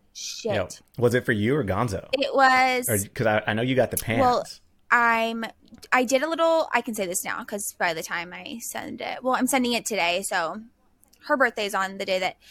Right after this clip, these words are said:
Speaker 1: Addison's birthday is this week. And so I'm sending her a thrift bundle for her birthday. So I thrifted her a bunch
Speaker 2: Oh,
Speaker 1: of
Speaker 2: cute.
Speaker 1: things. So I wanted, so I was like, "Oh, I just need, like, two or three more items. Like, I'm gonna stop into the Salvation Army right ne-, next to Gonzo's office."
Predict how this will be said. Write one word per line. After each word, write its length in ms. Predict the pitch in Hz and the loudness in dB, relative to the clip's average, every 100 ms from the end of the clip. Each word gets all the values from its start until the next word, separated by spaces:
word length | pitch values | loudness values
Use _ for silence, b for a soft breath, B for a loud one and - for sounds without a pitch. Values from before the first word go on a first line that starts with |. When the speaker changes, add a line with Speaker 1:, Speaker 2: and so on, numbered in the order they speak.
| B B - | B B 6
Speaker 1:
Addison's 360 | 302 339 359 302 | 6 6 -2 0
birthday 320 | 254 214 190 | 0 2 0
is 100 | 196 | -2
this 220 | 202 - | -6 -8
week. 260 | 196 214 349 - | -6 -4 -4 -4
And 160 | 240 | -4
so 60 | 247 | -4
I'm 180 | 226 233 | -6 -6
sending 320 | 233 226 226 | -6 -6 -8
her 400 | 220 208 202 196 | -6 -2 0 0
a 60 | 226 | -4
thrift 380 | - 262 240 - | -4 -4 -4 -4
bundle 380 | 180 170 175 190 | -4 -2 -4 -4
for 160 | - | -8
her 140 | - 214 | -10 -8
birthday. 580 | 185 - - - 113 214 | -8 -8 -10 -10 -10 -8
So 140 | 208 | -4
I 140 | 190 | -4
thrifted 380 | 190 233 220 240 | -2 -4 -2 -4
her 360 | 214 196 190 185 | -2 0 2 2
a 100 | 196 | -2
bunch 380 | 196 190 190 - | -2 -2 -4 -4
Speaker 2:
Oh, 40 | 196 | -2
Speaker 1:
of 260 | 185 180 | 0 0
Speaker 2:
cute. 280 | 180 180 - - _ _ - - | -2 -4 -8 -16 _ _ -18 -2
Speaker 1:
things. 480 | 269 214 175 220 | 0 0 -4 -6
So 80 | 240 | -2
I 80 | 214 | 0
wanted, 340 | 214 214 220 | 2 0 0
so 80 | 214 | 0
I 40 | 220 | -2
was 80 | 233 | -2
like, 100 | - | -2
"Oh, 60 | |
I 100 | 277 | -2
just 140 | 269 - | -2 -4
need, 120 | 359 | -6
like, 180 | 403 - | -10 -8
two 200 | - 269 | -8 -4
or 100 | 269 | -4
three 220 | 269 240 | -4 -6
more 240 | 233 226 - | -2 -2 0
items. 340 | 185 190 190 | 0 0 -4
Like, 120 | 202 - | -6 -6
I'm 80 | 214 | -6
gonna 120 | 226 | -4
stop 300 | 220 208 196 | 0 2 2
into 240 | 196 196 208 | -2 -8 -8
the 100 | 196 | -4
Salvation 400 | 196 185 190 190 | -2 -2 -4 -6
Army 240 | 175 185 | -8 -6
right 180 | 185 175 | -6 -6
ne-, 140 | 180 - - | -8 -10 -14
next 240 | 185 - | -12 -10
to 80 | 185 | -8
Gonzo's 300 | 180 202 208 | -8 -8 -10
office." 640 | - 156 - 226 269 285 | -8 -8 -6 -6 -6 -6